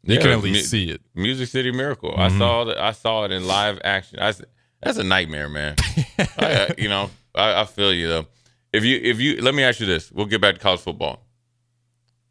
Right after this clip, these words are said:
Speaker 2: Michigan first versus Alabama. Who you picking?
Speaker 1: Michigan versus Alabama. Give me Michigan. Michigan takes
Speaker 2: I can
Speaker 1: down
Speaker 2: see
Speaker 1: the
Speaker 2: that.
Speaker 1: S E C Alabama.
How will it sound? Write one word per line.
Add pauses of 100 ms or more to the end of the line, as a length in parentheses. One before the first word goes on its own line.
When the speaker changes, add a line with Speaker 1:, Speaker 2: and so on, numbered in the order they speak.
(640)
Speaker 2:
Michigan
first
versus
Alabama.
Who
you
picking? (1000)
Speaker 1:
Michigan
versus
Alabama.
Give
me
Michigan. (2250)
Michigan
takes
Speaker 2:
I
can
Speaker 1:
down
Speaker 2:
see
Speaker 1:
the
Speaker 2:
that.
Speaker 1:
S
E
C
Alabama.